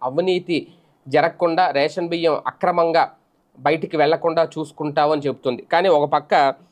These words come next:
రేషన్ బియ్యం వాహనాలు అయితే పట్టుబడుతున్నాయి. తాజాగా తణుకు నుంచి జగ్గంపేటకు బొలేరో వాహనంలో అక్రమంగా తరలిస్తున్న రేషన్ బియ్యాన్ని సివిల్ సప్లై అధికారులు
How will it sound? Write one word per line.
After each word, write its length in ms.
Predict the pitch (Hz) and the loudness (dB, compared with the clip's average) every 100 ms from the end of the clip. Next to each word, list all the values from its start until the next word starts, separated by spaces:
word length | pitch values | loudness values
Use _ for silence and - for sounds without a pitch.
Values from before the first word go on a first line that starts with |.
| _ _ | _ _
రేషన్ 380 | 151 180 214 233 | 2 4 4 0
బియ్యం 300 | 208 202 202 | 0 2 2
వాహనాలు 380 | 170 165 160 156 | 4 2 2 2
అయితే 160 | 156 220 | 0 0
పట్టుబడుతున్నాయి. 640 | 151 143 143 135 120 117 | -2 0 -2 -4 -4 -6
తాజాగా 520 | - 156 180 190 160 | 0 0 2 2 0
తణుకు 400 | - 160 208 214 | 2 0 0 -2
నుంచి 260 | 208 208 202 | -4 -4 -2
జగ్గంపేటకు 840 | 151 143 202 202 196 180 175 147 - _ _ _ | -2 0 -2 2 0 0 -2 -4 -4 _ _ _
బొలేరో 420 | 160 190 233 233 | 2 4 6 6
వాహనంలో 400 | 208 190 196 196 | 4 4 2 2
అక్రమంగా 480 | 170 - 185 185 190 | 2 0 -2 0 0
తరలిస్తున్న 640 | 175 156 160 - 151 131 127 | 0 -2 -4 -10 -2 0 2
రేషన్ 340 | 156 180 196 | 0 0 -2
బియ్యాన్ని 400 | 170 165 170 180 | 2 2 2 0
సివిల్ 300 | 143 202 226 | -4 -4 0
సప్లై 280 | 196 180 170 | -2 2 0
అధికారులు 520 | 156 147 160 185 | 2 0 0 2